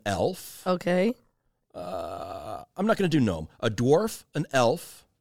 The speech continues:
Speaker 1: uh, a half elf, which is half elf, half human. You could be a human or a halfling, which is like a hobbit.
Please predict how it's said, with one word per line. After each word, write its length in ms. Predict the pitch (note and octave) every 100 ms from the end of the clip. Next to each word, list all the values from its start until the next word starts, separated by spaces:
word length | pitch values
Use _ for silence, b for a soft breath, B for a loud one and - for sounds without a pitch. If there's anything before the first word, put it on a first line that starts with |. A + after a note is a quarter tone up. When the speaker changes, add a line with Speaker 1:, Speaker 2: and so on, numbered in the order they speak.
| _ _ _ _ _ _ A#2+
Speaker 1:
uh, 280 | A2+ G#2+ -
a 60 | A2+
half 600 | - - F3 G3+ A3+ - G#2+
elf, 320 | F#2 F#2+ -
which 120 | G#2
is 120 | A#2+
half 340 | - C3 A#2+ -
elf, 220 | G#2 F#2
half 200 | G#2 F#2+ -
human. 460 | - D#3 A#2+ E2+ - B B
You 60 |
could 60 | A#2
be 80 | G2+
a 40 |
human 400 | F2 - C3+ G#2+
or 100 | G#2 F#2+
a 20 | - -
halfling, 520 | D3 D#3 - F2 F2
which 160 | G#2+
is 100 | F#3
like 140 | A#3+ G#3+
a 40 |
hobbit. 680 | F3 D3+ E3 F3 - -